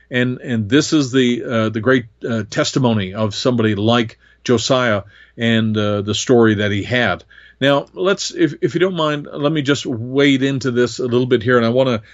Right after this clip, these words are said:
uh, just, uh, give you a couple of examples, but I wanna try to stay on track as much as I can. In Questions and Answers nineteen fifty-four, Brother Branham said that God led the Jews. They were never a nation.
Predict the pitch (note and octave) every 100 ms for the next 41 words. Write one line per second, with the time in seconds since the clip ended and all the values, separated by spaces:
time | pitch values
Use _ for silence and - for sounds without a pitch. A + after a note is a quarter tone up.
0 | - - A2+ G#2+ G2 B2+ - - C#3 G#2+
1 | G2 B2+ B2 G#2+ B2+ A#2 G#2 A2 A#2 A#2+
2 | A#2 G2+ A2 A2 A#2 C3 A2+ C3 A2+ -
3 | B2+ A#2+ G#2 - A#2 G#2+ G#2+ G2+ A2 G#2+
4 | F#2 G2 F#2 B2 G#2+ E2 _ - - -
5 | - B2 B2 C#3+ C3 C3 A#2 B2 C3 A#2
6 | B2 B2 A#2+ B2 A2+ C3 A#2 C3+ - F#3+
7 | A2 E2+ B2 B2 C3+ C3+ B2 - B2+ A#2+
8 | G#2+ A#2+ B2 A#2 A#2 B2 B2 A#2 G#2+ A#2+
9 | C3+ E3 A#2 G2+ G#2 G#2+ A#2 A#2 A#2 A#2
10 | B2 D#3 F3+